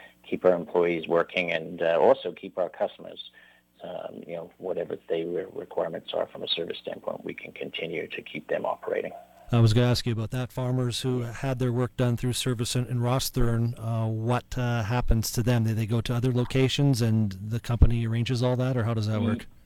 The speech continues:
Speaker 1: That's correct. Yeah, depending on what the situation is and what their requirements are.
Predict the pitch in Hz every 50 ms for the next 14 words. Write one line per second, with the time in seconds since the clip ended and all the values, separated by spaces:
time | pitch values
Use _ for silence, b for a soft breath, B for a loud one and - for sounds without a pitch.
0 | _ _ - 110 120 117 113 - - - 113 104 95 87 - - 127 110 107 120
1 | - - 185 175 156 147 135 131 123 117 120 110 - 120 110 - - 113 107 104
2 | 104 98 - - 98 98 101 101 101 92 95 101 95 - 92 90 87 87 82 -
3 | - - 95 95 95 92 87 78 - - 85 87 92 98 101